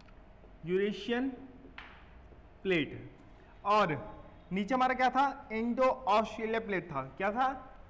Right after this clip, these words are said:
इंडो ऑस्ट्रेलिया plate था। तो जब ये इंडो ऑस्ट्रेलिया प्लेट यूरेशियन प्लेट से जब टकरा रहा था तो हमारा जो movement है, देखिए मेरे हाथ पे देखिएगा,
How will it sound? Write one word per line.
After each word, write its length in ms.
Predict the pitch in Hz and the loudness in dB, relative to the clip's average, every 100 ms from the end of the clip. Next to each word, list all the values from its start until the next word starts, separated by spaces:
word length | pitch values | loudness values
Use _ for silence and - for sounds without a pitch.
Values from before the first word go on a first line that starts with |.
| - | -2
इंडो 320 | 214 233 254 | 0 2 4
ऑस्ट्रेलिया 880 | 262 254 185 208 220 - 240 233 254 | 4 2 2 0 0 -2 -4 2 0
plate 380 | 254 226 214 202 | 0 -2 -2 -2
था। 180 | - 135 - - - - - - 233 | -4 -6 -6 -12 -18 -18 -20 -6 -4
तो 60 | |
जब 240 | 202 262 262 | 0 0 0
ये 140 | 294 285 226 | -2 -4 -2
इंडो 280 | 233 233 269 | -2 2 2
ऑस्ट्रेलिया 680 | - 220 233 233 247 262 262 | 2 0 0 -2 -4 -4 -4
प्लेट 640 | - 233 196 175 - - - | -2 0 0 -4 -12 -16 -10
यूरेशियन 580 | 180 220 247 240 294 285 | -4 -2 -2 -4 -6 -6
प्लेट 220 | 285 254 | -6 -6
से 100 | - | -6
जब 120 | 247 240 | -8 -6
टकरा 280 | 233 220 233 | 0 2 4
रहा 140 | 208 | 2
था 500 | 196 202 214 - - - - 254 | 2 2 0 -8 -16 -20 -8 -4
तो 120 | 247 - - - - - - - - | -4 -6 -16 -20 -20 -20 -20 -20 -12
हमारा 380 | - 220 240 277 | -2 2 2 2
जो 160 | 285 | 0
movement 440 | 226 226 240 262 226 | 2 2 0 -4 -4
है, 60 | |
देखिए 220 | 208 226 | -4 -4
मेरे 120 | 247 220 | -4 -2
हाथ 160 | 233 | -2
पे 120 | 240 226 | -2 -4
देखिएगा, 380 | 208 214 151 | -4 0 -2